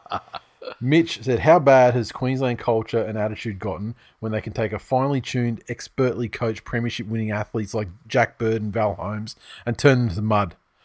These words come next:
Speaker 2: Poor blokes, you hate to see it. Defund Q-, <laughs> Queensland Rugby League, kick them all out of the comp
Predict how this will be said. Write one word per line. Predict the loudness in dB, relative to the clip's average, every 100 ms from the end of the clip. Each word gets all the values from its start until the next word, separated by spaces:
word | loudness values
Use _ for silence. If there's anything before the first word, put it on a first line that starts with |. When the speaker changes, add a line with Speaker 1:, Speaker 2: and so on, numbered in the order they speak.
| _ _ 2
Speaker 2:
Poor | 6 6
blokes, | 8 6 4 -6 _ _ -10
you |
hate | 0 0 0
to |
see | -6 -4 -2
it. | -4 -8 _ _ _ -4
Defund | -2 4 4 4
Q-, | 0 -4
<laughs> | -2
Queensland | 0 0 2 0 0
Rugby | -4 -4
League, | -4 -4 -6
kick | -6 -4
them | 0
all | 2 2
out | 2
of |
the | -2
comp | -4 -6